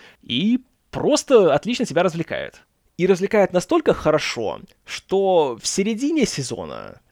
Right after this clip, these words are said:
когда мы уже концентрируемся на обстоятельствах, э, будущего убийства Кеннеди, и когда большую часть времени Джейк и его новый ненамеренный партнер Билл,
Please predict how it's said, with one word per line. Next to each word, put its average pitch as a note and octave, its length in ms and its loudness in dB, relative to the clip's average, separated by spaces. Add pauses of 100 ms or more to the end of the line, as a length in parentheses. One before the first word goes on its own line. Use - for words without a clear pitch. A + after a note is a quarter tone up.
(140)
когда E3 280 2
мы E3+ 120 0
уже E3+ 120 -2
концентрируемся E3 640 -2
на C#3+ 260 2
обстоятельствах, D3+ 840 0
э, C3 220 2
будущего C3+ 540 -2
убийства C3+ 400 -2
Кеннеди, A#3 400 -2
и C3 160 -2
когда D3 220 -2
большую D3+ 220 -4
часть D3+ 180 -4
времени C#3+ 320 0
Джейк C3+ 400 0
и C3+ 60 -2
его C3 280 0
новый C#3 300 2
ненамеренный C3 500 0
партнер C3+ 320 -4
Билл, B3 360 0